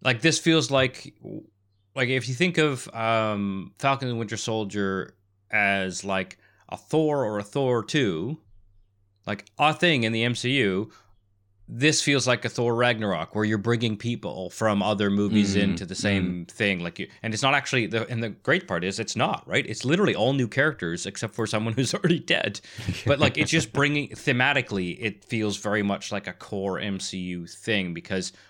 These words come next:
Speaker 1: all the questions we have, et cetera, are, are about how things work in the universe, and we're at the universe level in the M C U.
Speaker 2: Yep.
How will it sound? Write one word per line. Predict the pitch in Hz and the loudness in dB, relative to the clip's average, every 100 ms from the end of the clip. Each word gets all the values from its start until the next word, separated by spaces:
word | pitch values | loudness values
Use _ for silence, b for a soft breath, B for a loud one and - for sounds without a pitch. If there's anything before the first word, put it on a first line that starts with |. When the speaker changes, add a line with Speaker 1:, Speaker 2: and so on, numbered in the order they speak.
| B - | B -4
Speaker 1:
all | 107 | -2
the | 104 | -2
questions | - 123 - 95 | -2 -2 -2 -4
we | 92 | -4
have, | 92 92 | -2 -2
et | 85 | -2
cetera, | - 95 87 73 | -4 -2 -2 -4
are, | 87 - b b b b | -6 -8 b b b b
are | 101 101 95 | 2 4 2
about | 92 101 92 | 2 2 2
how | - 113 110 | -2 0 0
things | - 101 95 98 - _ _ _ _ _ _ - | -2 -4 -4 -8 -16 _ _ _ _ _ _ -12
work | 107 117 110 - _ _ _ _ | -2 -2 -2 -10 _ _ _ _
in | - 110 | -4 0
the | 101 | 0
universe, | 95 127 120 87 85 85 | 2 2 2 0 -4 -6
and | - 107 104 | -4 -2 2
we're | 104 | 2
at | 107 | 2
the | 104 | 0
universe | 101 113 101 101 - | -2 -2 -2 -4 -2
level | 98 98 104 104 | 0 0 -2 -4
in | 98 | -4
the | 95 | -4
M | 98 98 | -4 -6
C | 98 | -6
U. | 95 95 95 95 95 | -4 -4 -2 -4 -2
Speaker 2:
Yep. | - | -4